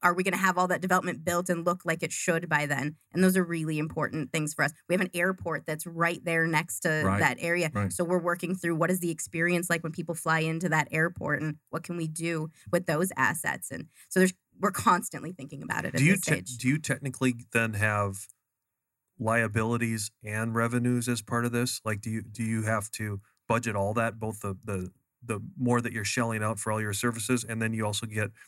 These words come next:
Speaker 3: some sort of portion from the Super Bowl itself?
Speaker 1: So there's a co-, there's costs associated.
Speaker 3: Right.
Speaker 1: Absolutely, that's part of, as a city, we go into an agreement with the N F L as, as the host city. And then certainly we absolutely do receive revenue as well, just in general from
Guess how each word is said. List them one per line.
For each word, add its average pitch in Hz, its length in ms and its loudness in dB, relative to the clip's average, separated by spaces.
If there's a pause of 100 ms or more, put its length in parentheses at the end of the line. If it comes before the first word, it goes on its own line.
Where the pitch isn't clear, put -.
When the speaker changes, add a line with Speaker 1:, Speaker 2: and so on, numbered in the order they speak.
(140)
Speaker 3:
some 117 180 0
sort 104 220 -2
of 95 80 -4
portion 104 400 -2
from 101 220 -2
the 98 80 -6
Super 101 260 -8
Bowl 101 200 -4
itself? 101 380 -4
Speaker 1:
So - 300 0
there's 240 240 2
a 233 40 -6
co-, 262 180 0 (100)
there's 262 160 -2
costs 262 400 -2
associated. 185 560 0 (100)
Speaker 3:
Right. 185 120 4
Speaker 1:
Absolutely, 190 240 4
that's 180 200 2
part 160 260 -2
of, 160 140 0 (200)
as 180 180 2
a 156 60 -2
city, 185 420 -2
we 185 160 -2
go 156 180 0
into 147 300 -2
an 165 60 0
agreement 175 400 -2
with 175 140 0
the 151 120 -2
N 156 100 2
F 160 140 2
L 156 260 2 (100)
as, 170 160 0 (120)
as 151 160 2
the 156 80 -4
host 151 340 -4
city. 160 460 -4 (400)
And 208 180 2
then 185 320 2
certainly 185 380 0
we 165 340 0 (140)
absolutely 175 680 2
do 156 160 -2
receive 156 340 -2
revenue 151 440 0
as 156 180 -4
well, 135 220 0
just 147 240 -6
in 160 160 -2
general 151 380 0
from 151 640 0